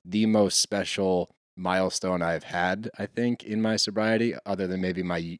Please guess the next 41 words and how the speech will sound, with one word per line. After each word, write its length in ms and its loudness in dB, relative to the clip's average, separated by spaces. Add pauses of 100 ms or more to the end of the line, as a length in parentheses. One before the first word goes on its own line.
(160)
first 340 -4
year, 220 -2
just 220 -8
because 260 -6
of 60 -10
the 60 -6
significance. 600 -6
But 300 -6 (340)
thank 240 2
you 80 0
guys. 500 4 (500)
Um, 640 0 (280)
I'm 300 -2
speechless. 540 -4
I'm 220 -4
really 160 2
speechless, 580 -2
and 240 -4
I 60 -4
love 300 0
you 160 -2
all. 340 2 (340)
And 160 -2
I'm 120 -2
going 340 -2
to 140 -10
stop 420 0 (100)
because 300 -2
I 100 2
have 220 -4
cried 280 2
enough 480 0
this 140 -4
past 320 -4
weekend, 400 -6
and 80 0
I 40 2
don't 120 2
wanna 140 0
cry 280 -2
anymore. 380 -12